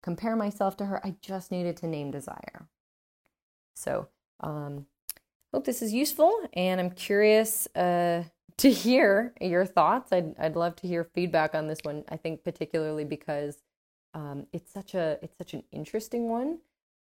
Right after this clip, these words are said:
particularly I think for my generation where queerness is, like, still being unpacked, whereas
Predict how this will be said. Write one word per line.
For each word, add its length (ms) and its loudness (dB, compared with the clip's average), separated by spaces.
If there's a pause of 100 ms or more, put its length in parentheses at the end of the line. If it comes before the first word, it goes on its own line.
(300)
particularly 500 2
I 40 2
think 200 -6
for 100 -2
my 140 -4
generation 600 -4
where 180 -4
queerness 500 -6
is, 140 -6
like, 280 -4
still 300 -4
being 300 -4
unpacked, 580 -8
whereas 400 0